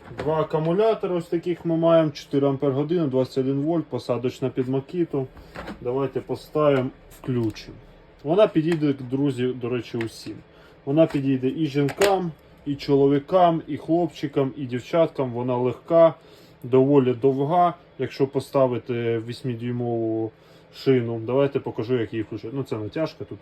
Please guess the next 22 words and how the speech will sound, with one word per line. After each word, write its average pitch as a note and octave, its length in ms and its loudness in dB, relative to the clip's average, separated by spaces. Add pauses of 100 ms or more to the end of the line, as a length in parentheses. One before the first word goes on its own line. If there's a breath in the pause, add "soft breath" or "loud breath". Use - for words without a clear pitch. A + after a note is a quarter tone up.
(220)
нічого, A2 460 -6
як G#2 80 -8
би. G#2 220 -8 (1400 loud breath)
І E3+ 100 0
характеристики, C3 800 -4
знову B2+ 280 -4
ж - 120 -12
таки. B2 340 -4 (420 loud breath)
Покажу, D#3 380 2
як F3+ 180 6
включати. A#2+ 420 -2
Значить, G#2 300 -10
зажимаємо D3+ 560 0
цю D#3+ 160 -2
кнопочку, B2+ 560 -4
це C#3+ 200 0
як C3 120 0
безпека, C3 480 0
і B2+ 60 2
нажимаємо E3 600 0
ще - 280 2
раз. - 1700 2